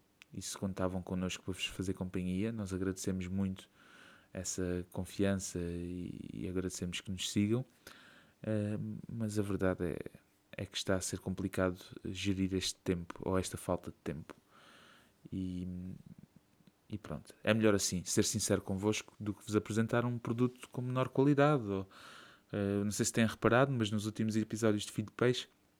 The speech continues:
já, já têm sido mais curtos, ehm,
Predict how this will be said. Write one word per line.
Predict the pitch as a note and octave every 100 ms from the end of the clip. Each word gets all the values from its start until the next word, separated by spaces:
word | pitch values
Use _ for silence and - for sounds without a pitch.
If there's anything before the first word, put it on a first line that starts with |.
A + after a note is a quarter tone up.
| _ _ _ _ _ _ _ -
já, | G#2+ A2+ A#2+ A#2+ -
já | G#2 A#2+ A#2
têm | A2+
sido | G#2+ G#2
mais | G2+ F#2+
curtos, | - - D#3+ D#3+ E3 - - - - - - _ -
ehm, | G#2+ G#2 G#2 G#2+ G#2+ G#2+